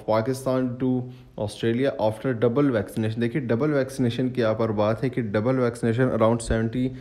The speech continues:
सेवन परसेंट तक कंप्लीट हो चुकी है and थ्री and फ़ोर परसेंट तक रह चुकी है। इसमें, अ, जितने भी स्टूडेंट्स हैं, सिर्फ पाकिस्तानी स्टूडेंट्स की बात नहीं है यहाँ पर, अ, जितने भी from all over the world की इन्होंने बात की, जिस तरह सिटीजन्स के लिए इन्होंने बॉर्डर खोले, इस तरह, अ, सारे स्टूडेंट्स के लिए बॉर्डर ओपन करेंगे by the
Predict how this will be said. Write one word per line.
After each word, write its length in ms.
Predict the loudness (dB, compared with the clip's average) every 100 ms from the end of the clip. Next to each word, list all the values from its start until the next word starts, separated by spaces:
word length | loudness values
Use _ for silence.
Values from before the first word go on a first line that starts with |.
| -16 -20 -10
सेवन 340 | 0 2 2
परसेंट 400 | 0 -2 -2 -2
तक 140 | -4
कंप्लीट 480 | -4 -4 0 -2 0
हो 80 | -2
चुकी 200 | -2 -2
है 140 | -2
and 80 | -2
थ्री 220 | -2 -2
and 100 | -2
फ़ोर 280 | -6 -4 -4
परसेंट 360 | -2 -4 -4 -4
तक 160 | -4
रह 100 | -4
चुकी 280 | -4 -4 -4
है। 160 | -4 -4
इसमें, 400 | -4 -2 0 -2
अ, 480 | -8 -18 -8 -4 -2
जितने 360 | 0 2 2
भी 80 | 2
स्टूडेंट्स 440 | -2 0 0 0
हैं, 60 | -2
सिर्फ 160 | -6 -6
पाकिस्तानी 520 | -4 -2 0 2 0
स्टूडेंट्स 340 | 0 -2 -2
की 100 | -4
बात 240 | 0 0 0
नहीं 100 | -2
है 60 |
यहाँ 140 | 0 0
पर, 160 | -2
अ, 540 | -4 -10 -20 -12 -6 -4
जितने 380 | -2 -2 0 2
भी 160 | 2
from 340 | 0 0 0 0
all 220 | -2 0
over 240 | 0 2
the 220 | 2 2 4
world 300 | 2 2 -2
की 140 | 0
इन्होंने 260 | 2 2 0
बात 280 | 0 -2
की, 100 | -2
जिस 160 | -4 -4
तरह 140 | -6
सिटीजन्स 520 | -4 -4 0 2 2 -2
के 100 | 0
लिए 100 | 0
इन्होंने 220 | 2 2
बॉर्डर 340 | 2 2 0
खोले, 280 | 0 -2 -2
इस 260 | -6 -8 -2
तरह, 160 | 0
अ, 520 | 0 -6 -18 -6 -4
सारे 320 | -4 0 2 2
स्टूडेंट्स 380 | 0 -2 -2
के 80 | -2
लिए 220 | 0 2
बॉर्डर 300 | 2 2 2
ओपन 360 | 0 -2 -2 -2
करेंगे 360 | -2 -2 -2 -2
by 200 | 0 -2
the 140 | -4